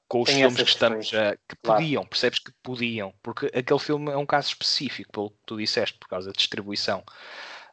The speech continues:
Speaker 1: Ahm,
Speaker 2: E pronto.
Speaker 1: mas sim.
Speaker 2: Eh, mas à parte disso, é, eu vou, vou assinar por baixo o Bernardo novamente. Quem vai limpar esta categoria e Chloe Zhao,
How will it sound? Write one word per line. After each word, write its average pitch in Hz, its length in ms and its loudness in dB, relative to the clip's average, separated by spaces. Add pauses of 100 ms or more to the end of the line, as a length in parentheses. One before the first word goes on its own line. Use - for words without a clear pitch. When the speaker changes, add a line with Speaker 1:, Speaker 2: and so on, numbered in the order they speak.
Speaker 1:
Ahm, 98 440 -2
Speaker 2:
E 120 760 -2
pronto. - 380 -10 (100)
Speaker 1:
mas 127 160 0
sim. 113 140 4
Speaker 2:
Eh, 113 340 0 (720)
mas 143 240 4
à 165 80 8
parte 180 340 2
disso, 185 480 0
é, 127 360 6
eu 107 60 4
vou, 107 480 2
vou 120 120 0
assinar 117 280 2
por - 140 -14
baixo 107 420 0
o 120 60 -6
Bernardo 107 400 0
novamente. 107 500 0 (760)
Quem 131 140 6
vai 120 180 8
limpar 117 500 6 (220)
esta - 260 -4
categoria 110 600 0
e 101 280 -6 (760)
Chloe 113 320 6
Zhao, 107 520 4